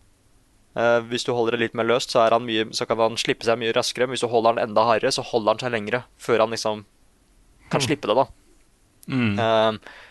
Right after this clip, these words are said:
Speaker 1: samme er når du bruker forskjellige gadgets og sånn nå, da. At de f-,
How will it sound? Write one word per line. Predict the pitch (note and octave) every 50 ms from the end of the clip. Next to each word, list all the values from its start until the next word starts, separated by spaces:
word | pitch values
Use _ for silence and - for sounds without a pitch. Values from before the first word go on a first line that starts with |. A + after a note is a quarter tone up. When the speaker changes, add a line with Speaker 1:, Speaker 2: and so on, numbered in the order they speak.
| _ _ _ - -
Speaker 1:
samme | - A#2+ A2 G#2+
er | G#2 G#2+
når | G#2+ A2
du | A2+ A#2 A2+
bruker | A2+ G#2 -
forskjellige | G#2+ - B2 G#2 G#2+ G#2+
gadgets | G2+ A2 G2+ G2 - - - A2 - -
og | G#2
sånn | A#2 A#2 A2+
nå, | A2 G#2+
da. | A2+ A#2 - _ _ _ -
At | A2+ A#2+ A2
de | A#2 A2+ A#2 A2+
f-, | - - - - -